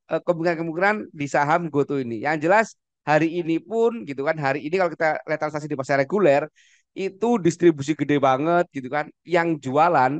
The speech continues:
gitu kan, itu adalah M G. Dan kalau kita perhatikan teman-teman, nih, lihat, yang antri jual di saham, eh, Goto di harga A R B itu sebanyak dua ratus enam puluh juta lot,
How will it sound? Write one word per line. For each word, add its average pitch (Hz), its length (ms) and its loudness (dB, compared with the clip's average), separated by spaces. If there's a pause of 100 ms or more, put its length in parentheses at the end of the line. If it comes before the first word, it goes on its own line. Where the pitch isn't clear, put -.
(140)
gitu 117 160 -16
kan, 139 160 -8
itu 147 160 -6
adalah 160 240 2
M 139 320 0
G. 120 240 -2 (400)
Dan 143 160 2
kalau 151 160 2
kita 147 200 2
perhatikan 143 440 -2
teman-teman, 180 480 -2 (400)
nih, 139 240 -8 (480)
lihat, 135 280 0 (280)
yang 180 320 0
antri 175 520 -2
jual 135 680 -2 (300)
di 131 160 -6
saham, 131 880 0 (100)
eh, 131 320 2
Goto 127 540 -2
di 127 100 -6
harga 117 320 -6
A 135 160 0
R - 60 -4
B 123 160 -6 (100)
itu 185 220 0 (320)
sebanyak 135 580 0 (380)
dua 127 500 2
ratus 127 600 -2
enam 131 420 -2
puluh 131 380 -4 (100)
juta 127 540 -4
lot, 123 400 0